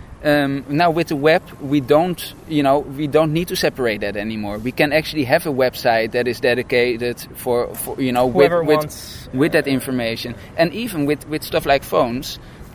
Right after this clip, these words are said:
Speaker 1: you know, I, for, for all these little one-man shops in, in, uh, all over the world, it would be great to have, like, a, a website where not only can they find out which component is, is wrong,
Speaker 2: Mm-hmm.
Speaker 1: but they can find out,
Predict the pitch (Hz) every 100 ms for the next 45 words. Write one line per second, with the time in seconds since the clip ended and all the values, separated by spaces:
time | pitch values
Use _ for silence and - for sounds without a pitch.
0 | - - 170 147 143 175 170 - 151 175
1 | 160 165 151 185 160 139 156 160 151 143
2 | 135 156 151 151 139 - 170 135 - 143
3 | 139 139 143 139 135 139 - 151 143 135
4 | 135 135 147 143 143 143 143 139 185 196
5 | 139 123 131 120 120 120 117 123 147 143
6 | 123 120 127 127 127 147 147 143 131 147
7 | 131 117 143 135 120 113 147 - 160 135
8 | 117 104 113 117 107 113 127 110 107 170
9 | - - 151 165 131 135 143 139 135 -
10 | 147 151 139 139 135